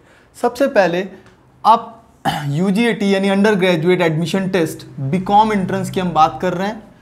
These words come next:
कि जब आप बीकॉम एंट्रेंस की प्रिपरेशन करोगे तो कैसे करोगे, इसका सिलेबस क्या है, मार्किंग स्कीम क्या है, इसकी पूरी डिटेल आज इस वीडियो में आपको मिलेगी। तो आइए सबसे पहले हम देखते हैं कि बीकॉम एंट्रेंस के लिए क्या चीज़ें हमें करनी है।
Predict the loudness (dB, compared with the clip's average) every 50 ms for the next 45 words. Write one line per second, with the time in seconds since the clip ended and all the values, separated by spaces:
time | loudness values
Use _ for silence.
0 | -20 _ _ _ _ _ _ _ -6 -2 -2 0 2 2 2 4 4 2 2 2
1 | -2 0 0 0 0 2 -2 -2 -2 -2 -4 -4 -6 -8 -4 -4 -4 -2 0 0
2 | 0 0 0 -4 -2 0 4 4 6 4 4 2 -4 -4 -6 -10 -8 -2 0 0
3 | 0 2 0 -2 -2 0 0 0 2 2 2 2 0 -2 -2 -4 -10 -14 -12 -6
4 | -6 -6 -4 -2 -2 0 0 0 0 0 -2 -4 -4 -2 0 0 0 0 0 -2
5 | -2 -6 -10 -20 -20 _ -8 -2 2 2 2 2 0 -4 -6 -6 -6 -6 -8 -6
6 | -4 -4 -4 -2 -2 -2 0 0 0 0 -2 -4 -8 -18 -20 -14 -8 -8 -8 -6
7 | -4 -6 -6 -6 -6 -6 -2 0 2 2 2 2 2 0 -2 -4 -2 0 2 2
8 | 2 2 0 -10 -16 -16 -6 -2 0 0 0 0 -2 -2 -2 -2 -2 -4 -2 -2
9 | -2 -2 -2 -4 -4 -4 -2 -2 0 0 0 -2 -4 -6 -8 -10 -14 -16 -20 _
10 | _ _ _ _ 0 0 0 2 2 2 2 2 0 0 0 -2 0 0 -2 2
11 | 4 4 4 4 2 0 0 0 -2 -4 -4 -4 -4 -4 -4 -4 -6 -4 -6 -6
12 | -4 -4 -6 -4 -2 -4 -2 -2 -2 -2 -2 -2 -2 -4 -4 -2 -2 -2 -2 -2
13 | -2 0 0 0 0 0 -2 -2 -2 -2 -2 -2 -2 -2 -2 -2 0 0 0 2
14 | 2 0 0